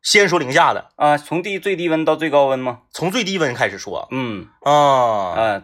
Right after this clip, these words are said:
Speaker 2: 那也有从最高温开始说的。
Speaker 1: 是，是，我反正我一直以来我都是从最高温开始说。
Speaker 2: 就是期，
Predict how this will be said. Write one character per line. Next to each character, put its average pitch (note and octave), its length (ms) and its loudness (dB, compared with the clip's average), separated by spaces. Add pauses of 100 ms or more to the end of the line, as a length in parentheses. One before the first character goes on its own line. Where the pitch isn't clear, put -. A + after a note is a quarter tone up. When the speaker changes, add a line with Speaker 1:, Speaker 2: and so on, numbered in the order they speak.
Speaker 2:
那 D#3 160 0
也 F3 160 2
有 F#3 160 6
从 B2+ 200 -8
最 D3 140 -4
高 C3 140 6
温 A#2+ 140 0
开 G#2+ 140 0
始 E2+ 60 -2
说 E2 180 -8
的。 D#2 80 -8
Speaker 1:
是， C#3 140 -4
是， A#2+ 140 -4
我 A#2 240 0
反 F3+ 140 0
正 G#3 120 -2
我 B2 120 -2
一 G3+ 140 -6
直 B2+ 180 -6
以 D3 120 -8
来 G2 140 0
我 G2+ 120 -4
都 G#2+ 120 -8
是 A2+ 60 -10
从 A2+ 200 -10
最 D3+ 140 -6
高 B2 160 2
温 G#2+ 160 -4
开 G2+ 120 -8
始 F#2 100 -8
说。 - 360 -14
Speaker 2:
就 G#2+ 140 -8
是 A2+ 120 -8
期， - 160 -16